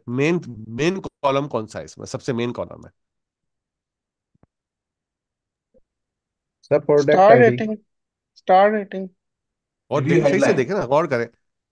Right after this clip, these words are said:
Speaker 1: आप इसमें सोचें कि इसमें कौन सा कॉलम क्या है। अब इसमें से जितने भी आप कॉलम देख रहे हैं, क्या वो
Speaker 4: सर, रिव्यू
Speaker 1: हमारे किसी
Speaker 4: हेडलाइन।
Speaker 1: काम के आ सकते हैं? हाँ?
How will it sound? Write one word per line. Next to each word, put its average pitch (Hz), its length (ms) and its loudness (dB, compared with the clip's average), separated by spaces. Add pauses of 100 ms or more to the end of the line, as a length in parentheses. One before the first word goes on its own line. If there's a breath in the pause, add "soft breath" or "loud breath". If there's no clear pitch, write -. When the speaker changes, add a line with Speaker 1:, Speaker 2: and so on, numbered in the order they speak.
(120)
Speaker 1:
आप 127 120 -4
इसमें 147 220 -8
सोचें 151 340 -6
कि 156 100 -8
इसमें 151 220 -10
कौन 147 140 -4
सा - 120 -8
कॉलम 120 320 -6
क्या 98 120 -8
है। 85 60 -6
अब 139 220 -8
इसमें 165 240 -10
से 175 80 -4
जितने 156 280 -4
भी 175 120 -4
आप 156 200 -2
कॉलम 139 640 -6
देख 123 180 -6
रहे 95 160 -8
हैं, 92 240 -16 (2250)
क्या 135 180 0
वो 151 100 -2
Speaker 4:
सर, 151 60 2
रिव्यू 139 140 2
Speaker 1:
हमारे 170 160 4
किसी 156 140 4
Speaker 4:
हेडलाइन। 147 220 0
Speaker 1:
काम 135 140 -4
के 139 80 -8
आ 127 80 -4
सकते - 260 -20
हैं? - 140 -20
हाँ? 180 360 -4